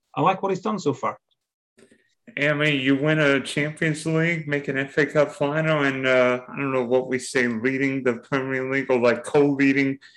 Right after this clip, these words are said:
Speaker 2: in golf terminology with Liverpool and Man United. Five games through the, uh, Premier League season.
Speaker 1: Yeah. <clears throat> There's, um, there's still thirty-three games left in the Premier League, so it promises,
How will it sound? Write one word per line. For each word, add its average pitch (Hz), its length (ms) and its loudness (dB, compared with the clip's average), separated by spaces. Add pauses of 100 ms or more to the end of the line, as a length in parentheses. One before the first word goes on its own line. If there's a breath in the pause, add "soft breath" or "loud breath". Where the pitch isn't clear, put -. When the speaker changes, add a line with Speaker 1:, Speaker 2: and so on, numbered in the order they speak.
(140 soft breath)
Speaker 2:
in 120 180 0
golf 131 320 -2
terminology 131 800 -2
with 120 300 -8
Liverpool 131 500 -2
and 117 140 -4
Man 127 260 -2
United. 123 560 -4 (1200)
Five 135 300 0
games 135 340 -2
through 139 260 2
the, 127 360 2
uh, - 40 -2
Premier 131 480 -4
League 131 160 -4
season. 139 500 -2
Speaker 1:
Yeah. 92 380 -6 (880)
<clears throat> 123 800 0
There's, 117 240 2
um, 123 280 4
there's 131 140 2
still 139 240 2
thirty-three 165 520 0
games 139 280 4
left 123 240 -2
in 107 80 -4
the 101 100 -10
Premier 98 380 -8
League, 107 240 -4
so 104 380 -4
it 131 240 -6
promises, 143 800 2